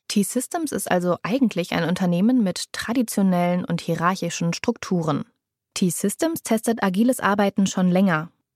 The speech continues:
Neu ist jedoch, dass die Einführung agiler Prozesse durch digap nun wissenschaftlich begleitet wird.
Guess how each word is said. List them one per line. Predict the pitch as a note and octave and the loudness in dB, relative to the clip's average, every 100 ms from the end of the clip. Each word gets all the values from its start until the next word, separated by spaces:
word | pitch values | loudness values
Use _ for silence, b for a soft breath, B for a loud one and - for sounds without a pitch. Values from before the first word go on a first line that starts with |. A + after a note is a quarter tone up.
| b b - | b b -2
Neu | D#3 F#3 | 0 0
ist | C4 - | -2 -4
jedoch, | A3+ A3+ - b b b | -2 -2 -4 b b b
dass | F#3+ - | -6 -2
die | F#3+ - | -4 -2
Einführung | F3+ A#3+ - - F3+ F#3 G3+ | 0 0 0 -2 0 0 0
agiler | F3 A3 A3 G3 | -2 0 0 0
Prozesse | F#3 - G3 - F3+ | -4 -4 -4 -4 -2
durch | E3+ - | -4 0
digap | B3 A3+ F#3+ - _ _ | 0 2 -2 -4 _ _
nun | G3 C4+ A#3+ | 2 4 2
wissenschaftlich | A3 A#3 G#3+ F#3+ - F#3+ - | 2 0 0 -2 -4 -6 -4
begleitet | F3 E3+ G3 E3+ - | 0 0 0 -2 -4
wird. | C#3+ - | -6 -6